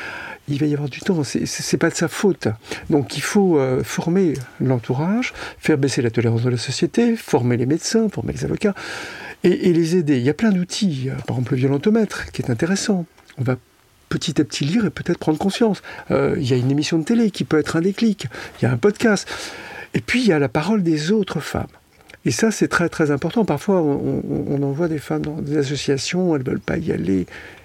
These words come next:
Et quand elles sont en groupe, elles sont...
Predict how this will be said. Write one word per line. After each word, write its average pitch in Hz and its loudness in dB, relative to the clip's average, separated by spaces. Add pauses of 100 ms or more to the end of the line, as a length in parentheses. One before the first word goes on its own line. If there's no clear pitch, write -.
(120)
Et - -10
quand 175 0
elles 143 2
sont 202 0
en 127 0
groupe, 175 -4 (600)
elles 123 -2
sont... 123 -2